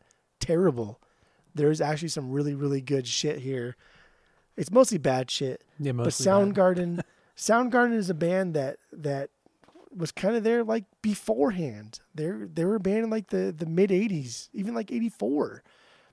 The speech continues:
Speaker 1: They were a
Speaker 2: Mm-hmm.
Speaker 1: band in the mid eighties that, that developed the sound rather than joined the sound. Alice in Chains, I think, joined the sound.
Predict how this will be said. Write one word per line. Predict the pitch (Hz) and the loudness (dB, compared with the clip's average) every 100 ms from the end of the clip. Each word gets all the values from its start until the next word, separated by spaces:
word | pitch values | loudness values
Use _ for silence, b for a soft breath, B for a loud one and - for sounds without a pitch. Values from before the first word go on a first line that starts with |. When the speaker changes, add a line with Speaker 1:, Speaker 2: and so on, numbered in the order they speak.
| - | -4
Speaker 1:
They | 175 | 0
were | 208 | 0
a | |
Speaker 2:
Mm-hmm. | 190 | 0
Speaker 1:
band | 190 208 | 0 0
in | |
the | 180 | 0
mid | 175 180 | 0 2
eighties | 185 214 226 180 | 2 0 -2 -2
that, | 151 147 | -4 -4
that | 151 165 156 | -4 -4 -4
developed | 143 127 135 180 175 139 - - | -10 -6 2 2 2 -2 -8 -8
the | 135 | -6
sound | - 139 123 127 143 | -2 -2 -2 -6 -4
rather | 147 156 | 0 2
than | 147 147 143 143 | 2 -2 -6 -8
joined | 135 139 156 165 127 117 - | 0 4 6 4 0 -8 -6
the | 139 | -4
sound. | 123 135 113 104 107 _ b b b b | -2 -4 -4 -12 -20 _ b b b b
Alice | 160 165 | -2 -2
in | 175 | -4
Chains, | 147 160 156 | -2 0 0
I | |
think, | 147 156 | -2 -4
joined | 123 127 131 127 | -2 -4 -2 -4
the | |
sound. | 123 143 123 143 | -4 -2 -2 -4